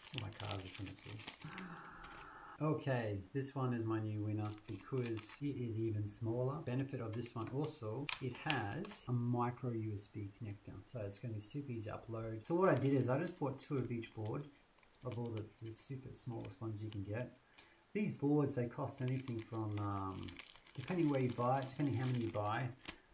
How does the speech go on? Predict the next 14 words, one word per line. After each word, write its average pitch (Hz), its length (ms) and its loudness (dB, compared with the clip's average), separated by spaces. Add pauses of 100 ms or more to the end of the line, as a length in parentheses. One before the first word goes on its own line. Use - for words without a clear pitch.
(260)
but 120 140 -4
they 117 240 -2
cost 107 320 -4 (1800)
between, 113 320 -4
like, 101 280 -4 (160)
two 107 200 -4
to - 320 -14
ten 101 320 -2 (640)
euro 107 320 -4 (120)
each. - 320 -10 (240)
So, 151 760 10 (2000)
just - 280 -12
set 135 100 -10
up - 160 -10